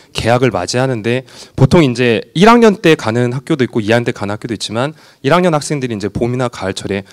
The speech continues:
수학여행을 갔다 옵니다. 갔다 오면 정말 제주도 한라산과 아니면 국내 서울 이런 데다가 내 정신과 온 마음을 다 던져놓고 이제 공부는 관심이 없는 상태로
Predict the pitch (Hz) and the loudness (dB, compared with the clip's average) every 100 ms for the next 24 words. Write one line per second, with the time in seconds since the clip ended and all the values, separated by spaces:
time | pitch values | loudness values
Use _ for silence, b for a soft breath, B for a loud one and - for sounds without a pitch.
0 | b b - - 190 202 139 107 104 - | b b -6 0 2 2 0 -4 -8 -10
1 | 107 90 85 - - 110 - 113 95 127 | -8 -8 -10 -20 -14 -6 0 0 0 -4
2 | 85 _ b b b - 123 120 - 120 | -6 _ b b b -6 -4 -2 -2 -2
3 | 131 123 156 180 165 135 117 127 101 107 | -2 0 2 2 2 0 0 0 0 -2
4 | 139 160 b b - 131 135 - 185 117 | -4 -4 b b -4 0 2 2 2 2
5 | 110 98 98 123 90 b b b b b | -2 -4 -4 -4 -6 b b b b b
6 | 131 139 - 123 131 143 127 123 165 208 | 4 6 4 2 2 2 2 4 6 6
7 | 123 107 104 - - - - - - 135 | 6 0 -4 -8 -8 -8 -6 -6 -2 4
8 | 170 117 - 175 208 - b b b b | 4 4 2 2 2 0 b b b b
9 | - - 175 202 202 185 190 - 120 147 | -4 4 6 8 8 6 6 2 0 2
10 | 139 104 - 127 165 165 170 170 117 139 | 0 0 2 6 6 6 4 0 2 0
11 | 95 | 0